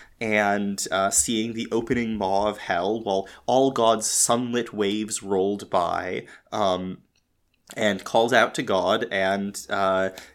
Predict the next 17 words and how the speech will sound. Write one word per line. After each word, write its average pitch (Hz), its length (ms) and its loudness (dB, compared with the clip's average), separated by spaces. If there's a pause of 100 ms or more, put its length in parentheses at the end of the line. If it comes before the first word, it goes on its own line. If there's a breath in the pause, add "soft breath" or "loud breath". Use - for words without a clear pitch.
is 110 640 0 (200 soft breath)
released 120 480 2
from 120 340 2
the, 135 80 0
t-, - 260 -10
the, 113 340 0
the 117 100 4
ribs 110 300 0
and 120 140 0
terror 101 340 2
of 107 160 0
the 120 80 0
whale 104 420 2
while 98 300 2 (240 loud breath)
by 101 360 6
God, 107 420 4
who, 107 240 0